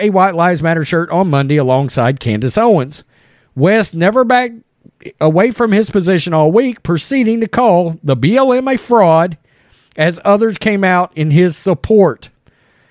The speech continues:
Quote, "Everyone knows that Black Lives Matter was a scam. Now it's over. You're welcome," he wrote on his Instagram.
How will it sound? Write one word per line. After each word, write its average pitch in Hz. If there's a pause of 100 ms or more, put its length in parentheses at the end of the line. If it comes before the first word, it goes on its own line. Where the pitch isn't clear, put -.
(380)
Quote, 214
"Everyone 247
knows 190
that 180
Black 196
Lives 196
Matter 170
was 160
a 180
scam. 160 (560)
Now 202
it's 196 (160)
over. 151
You're 165
welcome," 170
he 175
wrote 175
on 170
his 160
Instagram. 147